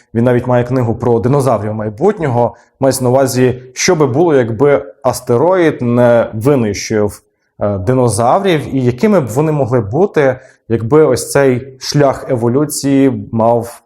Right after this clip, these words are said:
протяжність ще багато-багато мільйонів років, ну, від факту знищення. Так, е, дуже класно, мені подобається книга Гаррі Гаррісона "Едем".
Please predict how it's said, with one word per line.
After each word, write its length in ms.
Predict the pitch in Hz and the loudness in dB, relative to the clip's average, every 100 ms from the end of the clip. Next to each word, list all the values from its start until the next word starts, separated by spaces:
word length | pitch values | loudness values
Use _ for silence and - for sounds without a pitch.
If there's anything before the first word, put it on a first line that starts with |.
| _ | _
протяжність 680 | 120 - 113 117 117 110 - | -4 0 0 0 -2 -6 -8
ще 260 | - - 117 | -8 -2 -2
багато-багато 640 | 104 110 107 101 107 101 | 0 -2 -4 -4 -6 -6
мільйонів 340 | 98 104 104 | -4 -4 -2
років, 400 | 107 107 117 113 - _ _ _ _ _ _ - | -2 -2 -2 -6 -8 _ _ _ _ _ _ -16
ну, 300 | - 113 113 | -4 -2 0
від 160 | 113 - | 0 -2
факту 580 | - 123 - - 117 | -2 -2 -4 -4 -2
знищення. 800 | 101 85 113 123 113 - 98 95 - _ _ _ | -2 -2 0 0 -2 -6 -6 -6 -10 _ _ _
Так, 360 | 104 123 - - | -2 -2 -2 -4
е, 260 | 104 104 104 | -2 0 0
дуже 260 | 123 120 | 0 -2
класно, 380 | 123 131 - 113 | 0 0 0 -4
мені 200 | 113 117 | -2 -2
подобається 500 | 117 123 113 113 - | -2 -2 0 -2 -4
книга 420 | 120 117 113 107 | -4 -2 0 -2
Гаррі 240 | 98 113 110 | -2 -2 0
Гаррісона 640 | 117 113 113 107 107 107 | -2 -2 -4 -4 -6 -4
"Едем". 480 | 113 123 151 214 | 0 0 0 -2